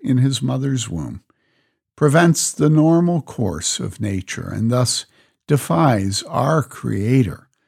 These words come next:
who himself gives life, the womb, and safe delivery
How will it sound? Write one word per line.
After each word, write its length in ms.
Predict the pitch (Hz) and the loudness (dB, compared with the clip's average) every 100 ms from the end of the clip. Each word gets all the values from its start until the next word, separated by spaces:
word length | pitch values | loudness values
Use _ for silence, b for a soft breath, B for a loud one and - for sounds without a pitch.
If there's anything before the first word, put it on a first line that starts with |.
| _ _ _ _ _ _ | _ _ _ _ _ _
who 180 | 120 110 | 2 2
himself 720 | 113 87 - 107 82 - - - | 2 0 -2 -2 -4 -10 -18 -12
gives 320 | 95 80 - | -10 -8 -8
life, 540 | - 69 - - _ _ _ _ _ _ _ _ _ _ - | -8 -12 -14 -20 _ _ _ _ _ _ _ _ _ _ -4
the 80 | |
womb, 480 | 113 123 117 - - _ _ _ _ _ _ _ _ _ _ _ _ _ | 0 2 2 -2 -12 _ _ _ _ _ _ _ _ _ _ _ _ _
and 680 | 127 131 135 135 131 123 - _ | 0 2 2 2 2 0 -6 _
safe 540 | - - 127 107 - | -2 0 2 0 -4
delivery 720 | - 90 104 95 78 64 95 | -8 -6 -6 -6 -10 -12 -14